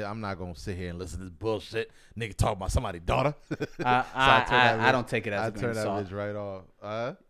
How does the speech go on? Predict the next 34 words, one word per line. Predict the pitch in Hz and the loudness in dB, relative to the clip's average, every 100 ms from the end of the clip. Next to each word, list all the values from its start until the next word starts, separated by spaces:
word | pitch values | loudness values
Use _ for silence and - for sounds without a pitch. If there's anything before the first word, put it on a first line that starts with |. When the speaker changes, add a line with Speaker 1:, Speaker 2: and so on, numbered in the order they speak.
| - | -6
Speaker 2:
You | 113 | -2
heard | 120 | -2
me? | 139 139 | -4 -4
I | 123 | -4
don't | 113 | -2
take | 110 | -4
it | 101 | -8
as | 98 | -10
a | |
grain | 98 98 | -10 -10
of | 95 | -10
salt. | - 95 - - - - _ _ _ _ _ _ - | -10 -10 -12 -20 -20 -20 _ _ _ _ _ _ -20
Speaker 1:
Shut | - - | -18 -6
the | - 587 571 - 110 - | 4 4 4 -6 -10 2
fuck | 226 | 2
up. | - | 2
<laughs> | - 220 - - - - - - - - - 156 - - - - 143 | -4 -8 -8 -12 -8 -6 -2 0 0 -2 -6 -10 -10 -12 2 2 2
Nigga, | 123 - 117 | 0 0 -2
Speaker 2:
'Cause | - - - | -8 -16 -6
Speaker 1:
nigga | 101 151 | 0 2
Speaker 2:
it's | 147 | 2
Speaker 1:
said | 139 | 6
Speaker 2:
gonna | 165 151 | 8 10
happen. | 139 165 | 10 10
Speaker 1:
grain | - 101 | 8 0
of | - | -2
salt. | 98 90 87 - | -6 -6 -8 -10
What | 98 123 | -8 -6
Speaker 2:
It's | |
Speaker 1:
the | 113 | 0
Speaker 2:
gonna | 147 123 | 2 8
Speaker 1:
fuck, | |
Speaker 2:
happen, | 151 - | 8 8
bro. | 95 | -2